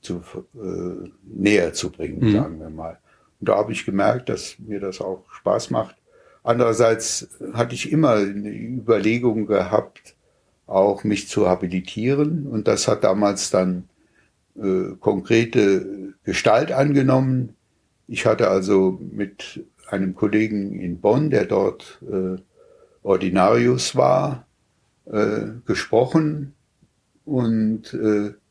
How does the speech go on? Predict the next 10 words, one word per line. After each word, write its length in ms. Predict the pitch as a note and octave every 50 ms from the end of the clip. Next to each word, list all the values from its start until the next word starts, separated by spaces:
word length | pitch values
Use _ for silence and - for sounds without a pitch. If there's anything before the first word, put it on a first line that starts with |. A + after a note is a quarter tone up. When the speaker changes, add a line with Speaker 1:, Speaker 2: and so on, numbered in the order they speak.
| _ _ _ _ _
Speaker 1:
wir 140 | - G2 G2+
hatten 180 | A#2 A2+ A#2+ A2
also 280 | G#2+ G2+ F#2+ A2 G2
vorbereitet, 840 | F#2 - A#2+ A#2 A2+ A#2 A2 G#2 G#2 G#2 G#2+ G#2+ - A2 G#2+ - - -
das 340 | - G2 G2 F#2+ - -
Habilitationsverfahren 1500 | G#2+ G2+ G#2 G2 G2 F#2+ F#2 - G2 F#2 - - - G2 F#2+ F#2+ - - - E2 - - - F2+ E2 E2+ F#2 F#2+ F2+ F#2
dann 280 | F2+ F2+ F2 F2 F2+ F2+
in 160 | - F#2+ F2 F2+
Bonn 280 | G2+ G2 G2 G2 F#2+
durchzuführen. 760 | F2+ E2 D#2+ D#2 - - - G2+ - - - E2 D2+ D#2